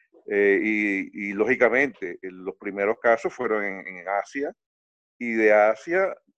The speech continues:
gracias a, a la, a las comunicaciones, eh, vía aérea, vía terrestre, eh, ustedes saben que le, lo, los primeros pacientes infectados fueron chinos,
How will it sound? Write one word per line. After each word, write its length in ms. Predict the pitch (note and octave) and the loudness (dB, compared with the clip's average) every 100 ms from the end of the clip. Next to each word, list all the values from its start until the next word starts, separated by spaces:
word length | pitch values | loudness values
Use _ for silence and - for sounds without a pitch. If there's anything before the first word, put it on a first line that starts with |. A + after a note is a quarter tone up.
| _ _ | _ _
gracias 580 | G#2+ A#2+ A#2+ - E3+ | -4 0 0 0 -4
a, 180 | D#3+ B2+ | 0 0
a 160 | A#2 G2+ | 0 -2
la, 180 | G2+ F#2 | -2 -2
a 200 | - F#2 | -4 -8
las 160 | F2+ | -8
comunicaciones, 1000 | - A2 G#2 G#2+ G#2 G2 A2+ A#2 A#2+ E3+ - _ _ _ _ _ | -8 -8 -8 -8 -6 -4 -2 -2 -2 -6 -10 _ _ _ _ _
eh, 400 | F2 F2 E2 D#2+ D#2 | -12 -10 -8 -10 -12
vía 360 | D#2+ F#2+ A2 | -8 4 8
aérea, 600 | G#2+ A#2 C#3 A#2+ G2+ E2+ D#2+ | 8 8 6 6 4 2 -6
vía 160 | F2 F#2 | -8 -6
terrestre, 640 | - G#2 G#2+ G#2+ - C3+ C#3 C3 G#2+ G2+ F#2+ | -4 -2 -2 -4 -6 -10 -10 -10 -8 -6 -6
eh, 40 | F#2 _ _ _ _ | -8 _ _ _ _
ustedes 320 | F#2+ G#2+ G#2+ | -8 -6 -2
saben 240 | B2 B2+ | 0 0
que 140 | D3+ C#3+ | -4 -6
le, 100 | - | -4
lo, 160 | A2+ - - | -4 -6 -12
los 160 | G2+ - | -14 -14
primeros 640 | F#2+ F#2 F#2+ G#2+ B2+ C3+ _ | -14 -8 -6 -4 -6 -8 _
pacientes 440 | A2+ - A2 - | -8 -6 -10 -8
infectados 420 | B2 B2 - A2+ A2+ | -10 -6 -2 -2 -2
fueron 240 | B2 C#3+ | -6 -6
chinos, 320 | - B2+ C3+ | -4 -4 -4